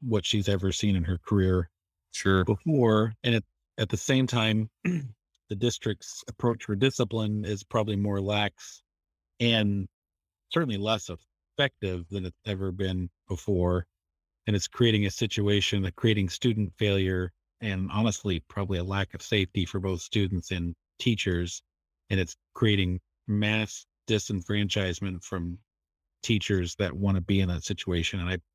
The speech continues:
Speaker 2: Hmm.
Speaker 1: feel like I'm seeing a fair amount of that also on my Facebook feed. I, I, I'm, I, I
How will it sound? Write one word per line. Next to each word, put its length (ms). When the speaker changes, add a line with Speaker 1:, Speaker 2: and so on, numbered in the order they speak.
Speaker 2:
Hmm. 100
Speaker 1:
feel 160
like 120
I'm 120
seeing 400
a 80
fair 180
amount 280
of 160
that 260
also 400
on 100
my 180
Facebook 520
feed. 220
I, 1080
I, 120
I'm, 180
I, 240
I 140